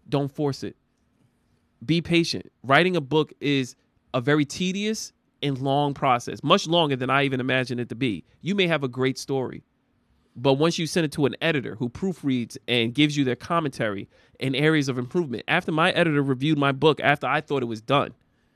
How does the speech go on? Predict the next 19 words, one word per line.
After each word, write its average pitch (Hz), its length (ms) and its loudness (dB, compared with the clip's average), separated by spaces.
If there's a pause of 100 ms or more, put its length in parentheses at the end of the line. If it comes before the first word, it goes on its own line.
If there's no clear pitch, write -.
(840)
it 151 100 -6
took 185 140 -2
me 160 100 2
two 196 220 -2
years 160 260 2
to 127 80 -4
go 117 140 0
through 131 120 -4
those 120 160 -4
edits 110 380 -2
and 117 140 -6
rewrite 127 340 2
my 113 80 -4
book. 107 280 -8 (1160)
And 160 140 6
most 196 180 6
of 175 60 0
the 160 120 6
edits 160 360 2